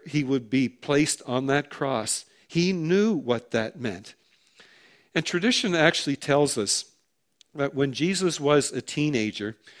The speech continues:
there was an insurrection among the Jews in Palestine. And the Romans were able to kind of quell that, they were able to crush that rebellion. But they didn't want it to happen again.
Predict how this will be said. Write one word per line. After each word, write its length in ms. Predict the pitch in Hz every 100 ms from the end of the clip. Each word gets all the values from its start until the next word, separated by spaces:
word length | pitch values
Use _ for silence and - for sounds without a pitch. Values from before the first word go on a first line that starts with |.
| - -
there 180 | 151
was 340 | 170 147 147 147
an 200 | - 123
insurrection 840 | 151 151 147 131 127 - - 117
among 420 | 131 127 123 127
the 100 | 113
Jews 520 | 107 110 127 113 107 - - - -
in 360 | 131 127 127
Palestine. 800 | - 127 135 123 - 113 95 95 - - - - -
And 320 | 143 147 147
the 80 | 127
Romans 480 | 139 156 170 156
were 160 | 156 135
able 320 | 127 147 147
to 340 | 139 - 135 131
kind 300 | - 131 131
of 140 | 131 - 214
quell 500 | - 139 127 135 135 - - -
that, 320 | 123 123 123
they 100 | 127
were 80 | 131
able 220 | 135 127
to 80 | 127
crush 520 | - 147 135 - - - -
that 180 | 131 120
rebellion. 640 | 123 117 131 131 101 101 104 _ _ - _
But 200 | 131 -
they 120 | 123
didn't 400 | 110 170 202 170
want 240 | 160 151
it 80 | 143
to 120 | - 117
happen 400 | 143 151 - 156
again. 480 | 151 120 101 107